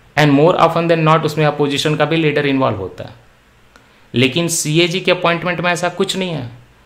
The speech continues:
simply कैबिनेट रिकमेंड करती है प्रेसिडेंट को, प्रेसिडेंट साइन करते हैं और सीएजी आ जाते हैं। तो दूसरी प्रॉब्लम दिमाग में यहीं से आ जाए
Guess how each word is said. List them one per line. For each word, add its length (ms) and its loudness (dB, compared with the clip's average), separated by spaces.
simply 460 2
कैबिनेट 480 4
रिकमेंड 440 0
करती 400 -2
है 180 -4
प्रेसिडेंट 520 0
को, 160 -4
प्रेसिडेंट 480 -4
साइन 340 -2
करते 180 -2
हैं 100 -6
और 80 -4
सीएजी 420 0
आ 100 4
जाते 260 -4
हैं। 140 -16
तो 80 -4
दूसरी 320 2
प्रॉब्लम 420 2
दिमाग 340 2
में 100 -2
यहीं 280 -2
से 140 -2
आ 140 0
जाए 260 -6